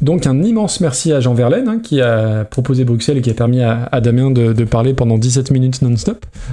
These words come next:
Mais, euh, <laughs> blague à part, c'était très intéressant parce que je ne connaissais pas Dick Annegarn, je connaissais le nom, je l'avais lu, euh, quelque part, je sais pas où. Mais, euh, pour le coup, on n'avait pas les quarante-cinq tours à la maison, je ne connaissais pas sa voix, je ne connaissais pas le, le, le visuel, euh, très Flower Power, effectivement.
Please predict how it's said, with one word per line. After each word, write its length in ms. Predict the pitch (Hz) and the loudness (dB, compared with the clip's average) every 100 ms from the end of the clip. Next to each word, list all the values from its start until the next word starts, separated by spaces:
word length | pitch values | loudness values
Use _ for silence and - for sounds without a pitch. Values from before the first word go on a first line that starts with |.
| 113 | -2
Mais, 220 | 135 123 | 0 2
euh, 40 | 117 | 2
<laughs> 20 | |
blague 340 | 127 135 123 | 2 2 0
à 60 | 123 | 0
part, 160 | 175 - | 0 -2
c'était 260 | 135 131 | -2 -2
très 260 | - 147 135 | -2 0 0
intéressant 420 | 127 127 123 196 | 0 0 0 0
parce 200 | 185 131 | -2 -2
que 180 | 170 180 - _ - | -2 -2 -8 _ -2
je 120 | 123 | 0
ne 100 | 135 | 0
connaissais 340 | 127 131 123 123 | 0 0 0 0
pas 180 | 165 | 0
Dick 260 | 160 147 151 | -2 -2 -2
Annegarn, 500 | 135 131 135 165 165 | 0 2 2 0 0
je 60 | - | -2
connaissais 280 | 135 - | 0 0
le 100 | 123 | 2
nom, 200 | 120 185 | 2 2
je 80 | 160 | 2
l'avais 160 | 120 113 | 2 4
lu, 300 | 117 143 127 | 2 2 0
euh, 80 | 101 - _ - | -2 -8 _ -8
quelque 220 | 120 113 | -6 -2
part, 180 | 117 117 | -2 -2
je 80 | |
sais 40 | - | 0
pas 100 | 120 | 0
où. 160 | 202 - - | 0 -4 -2
Mais, 300 | 123 131 147 | 2 2 2
euh, 560 | 123 113 110 110 110 | 2 2 2 2 0
pour 200 | 110 160 | 0 0
le 80 | 170 | 0
coup, 120 | 127 | 2
on 40 | 147 | 2
n'avait 160 | 104 | 2
pas 120 | 98 135 | 2 0
les 80 | |
quarante-cinq 360 | 127 113 107 113 | 0 -2 0 -2
tours 140 | 101 | 0
à 20 | 107 | 0
la 40 | |
maison, 280 | 101 120 170 | 2 0 0
je 140 | 135 | 2
ne 100 | 127 | 0
connaissais 480 | 120 127 117 123 123 | 0 -2 0 -2 -2
pas 180 | 110 160 | -4 -4
sa 160 | - 127 | -2 0
voix, 260 | 113 135 | 0 0
je 120 | 156 | 0
ne 60 | 135 | 0
connaissais 280 | 127 110 113 | 0 0 0
pas 160 | 131 | 0
le, 580 | 147 113 110 110 117 120 | 2 2 2 2 0 0
le, 360 | 117 110 104 107 | 0 0 0 -2
le 240 | 113 123 | 0 0
visuel, 400 | 117 127 123 135 | 2 2 2 2
euh, 180 | 120 117 | 2 0
très 240 | 117 - 185 | -2 -4 -2
Flower 260 | 160 147 - | 0 0 0
Power, 280 | 135 131 127 | 0 0 0
effectivement. 520 | 123 - 123 160 | -4 -4 -2 -2